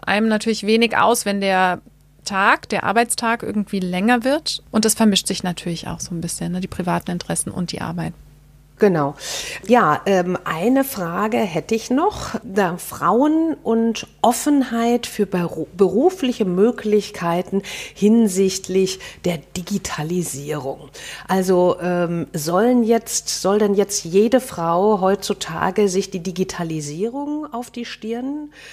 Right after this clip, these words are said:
Speaker 2: schreiben, einbrennen lassen? Ich kann's mir kaum vorstellen,
Speaker 1: <laughs>
Speaker 2: dass das auch das Faible von jeder ist oder die Passion, wie wir es
Speaker 1: Mhm.
Speaker 2: eben beschrieben haben.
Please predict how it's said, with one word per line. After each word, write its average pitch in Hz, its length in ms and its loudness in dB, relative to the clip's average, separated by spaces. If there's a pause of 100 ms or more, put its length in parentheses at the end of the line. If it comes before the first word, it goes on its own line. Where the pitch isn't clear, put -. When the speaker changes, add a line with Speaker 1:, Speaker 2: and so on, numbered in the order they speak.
(100)
Speaker 2:
schreiben, 214 580 -4 (120)
einbrennen 240 720 2
lassen? 262 480 0 (240)
Ich - 140 -8
kann's 277 200 -2
mir 220 80 2
kaum 202 220 0
vorstellen, 214 760 0 (120)
Speaker 1:
<laughs> 226 140 -12
Speaker 2:
dass 233 160 2
das 226 200 2
auch 233 160 4
das 220 220 0
Faible 277 440 2
von 196 280 2
jeder 202 320 2
ist 320 220 2
oder 220 220 2
die 226 120 -6
Passion, 254 720 2
wie 233 180 0
wir 208 100 4
es 214 80 2
Speaker 1:
Mhm. 208 80 -4
Speaker 2:
eben 208 260 0
beschrieben 208 560 -2
haben. 247 340 2